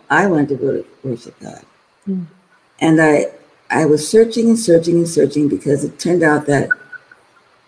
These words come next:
Speaker 1: the Catholic faith, though beautiful, was not my faith anymore. You know, I kind of
Speaker 2: Mm-hmm.
Speaker 1: outgrew it, you might say. It took me several years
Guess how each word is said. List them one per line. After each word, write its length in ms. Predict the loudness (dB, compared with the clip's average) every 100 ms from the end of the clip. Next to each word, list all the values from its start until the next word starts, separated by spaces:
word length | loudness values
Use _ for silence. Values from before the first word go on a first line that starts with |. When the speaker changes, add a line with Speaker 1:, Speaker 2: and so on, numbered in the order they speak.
| _ _ _
Speaker 1:
the 100 | -4
Catholic 460 | -2 0 0 0 0
faith, 380 | 4 4 2 -4 -20 -10
though 200 | 2 4
beautiful, 640 | 6 6 6 4 4 2 -4 -2
was 200 | 0 2
not 300 | 2 0 -2 -12 -4
my 200 | -2 0
faith 360 | 0 -2 -2 -6
anymore. 560 | -8 -8 -10 -12 -14 _
You 120 | -4 -4
know, 200 | -4 -8
I 40 | -8
kind 200 | -6 -6
of 60 |
Speaker 2:
Mm-hmm. 160 | -2 -2
Speaker 1:
outgrew 460 | -2 -6 0 2 2
it, 200 | 0 -2
you 60 |
might 240 | -2 -2 -4
say. 340 | -6 -6 -8 -12 _ _ _ _ _ _ _ _
It 140 | -2 0
took 120 | 2
me 100 | 2
several 360 | 4 4 4
years 480 | 6 6 6 4 -2